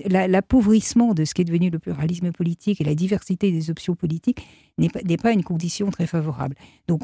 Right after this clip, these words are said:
moi, je, je, je, je suis, euh, je, quel que soit, bien que je, je réprouve totalement les manifestations violentes de ce mouvement, ce qu'il exprime, euh, peut être, euh, extrêmement intéressant de ce point de vue-là.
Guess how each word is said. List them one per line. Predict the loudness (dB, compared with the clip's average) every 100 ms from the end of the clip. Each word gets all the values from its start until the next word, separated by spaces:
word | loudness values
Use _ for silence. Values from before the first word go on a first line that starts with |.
| 2
moi, | 4 4
je, | 2 -2
je, | 0 2 2 0
je, | 2 2 2 0
je | -2
suis, | -4 -4 -4 -10 _ -20
euh, | -16 -14 -14
je, | -16 -20 _ -18 -16 -16 -4
quel | 0 2
que | 0
soit, | -2 2
bien | 4
que | 4 2
je, | 2 2
je | 2 2
réprouve | 0 0 -2
totalement | 0 -2 0 2
les | 4
manifestations | 4 2 2 0 2 0
violentes | 2 2 2
de | 0
ce | 2
mouvement, | 2 2 2 0 0 -20 -20 _ -4
ce | 0
qu'il | 2 2 0
exprime, | 0 -2 0 2 2 -2 -4 -20 _ _
euh, | 0 2 2 -2 -4
peut | 0 2
être, | 2 0 -4
euh, | -4 -4 -6 _ _ -4
extrêmement | -2 0 2
intéressant | 2 0 0 0 0 2
de | 0
ce | -2
point | -2 0
de | 2
vue-là. | 2 2 0